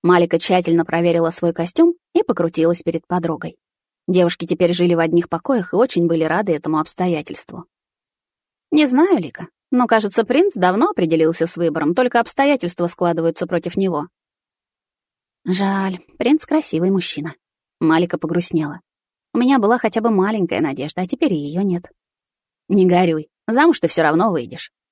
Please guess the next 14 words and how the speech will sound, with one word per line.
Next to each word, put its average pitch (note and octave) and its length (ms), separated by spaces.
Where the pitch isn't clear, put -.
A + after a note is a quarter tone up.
Мы B3+ 120
дети B3 200
правителей, B3+ 540
сами A#3+ 240
не A3+ 120
решаем A#3+ 360
свою A#2 240
судьбу - 380
и A3 100
служим G#3 360
нашим E3 340
отцам A3 300
средством D#3 460
политики. D3 560